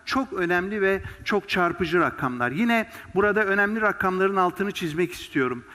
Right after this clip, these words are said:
E, spor giyiminin iki bin yirmi beşte altı yüz yetmiş milyar dolara çıkması öngörülüyor. Bu ne demek? Yani artık Nike'ın, Adidas'ın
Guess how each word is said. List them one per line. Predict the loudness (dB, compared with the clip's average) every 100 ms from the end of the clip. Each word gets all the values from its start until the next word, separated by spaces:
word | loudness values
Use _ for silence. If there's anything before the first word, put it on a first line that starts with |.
| -20 -12 -2
E, | 2 2 0
spor | -4 -2 0
giyiminin | 2 4 4 2 -2
iki | -2 -2 0
bin | 0
yirmi | 2 2 0 2
beşte | 2 2 0 0 0 -4 -2
altı | 2 2 0
yüz | -4 0
yetmiş | -2 -2 -2 -4 -2
milyar | -4 0 2 2
dolara | 2 2 2
çıkması | 0 -6 -4 -6 -2 -4 -4 -18 -14 -4
öngörülüyor. | -2 0 0 0 -2 -4 -2
Bu | 0 2
ne | 2 2
demek? | 2 0 -4 -12 -14 -2
Yani | 2 4
artık | 4 2 0 -4 -6 -16 -2
Nike'ın, | 2 2 2 0 -2 -4 -2
Adidas'ın | -2 0 0 0 0 -2